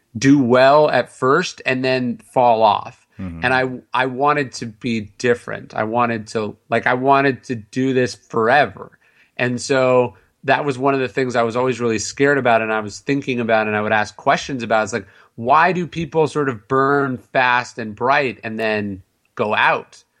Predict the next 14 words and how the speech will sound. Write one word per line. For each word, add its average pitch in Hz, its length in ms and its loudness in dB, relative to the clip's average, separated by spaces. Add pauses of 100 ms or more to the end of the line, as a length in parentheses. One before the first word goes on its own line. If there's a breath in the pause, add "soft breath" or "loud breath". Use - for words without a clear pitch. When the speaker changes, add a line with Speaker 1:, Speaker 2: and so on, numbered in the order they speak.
(140)
Speaker 2:
Yeah. 110 120 -6
Speaker 1:
Or, 123 280 2
you 127 100 -6
know, 123 140 0
why 123 300 0
do 143 120 -4
people 131 460 -2
seem 127 440 -4
to 113 460 0 (540)
implode 127 640 0
their 120 160 4
own 113 220 -2
careers? 117 640 0
And, 101 300 -2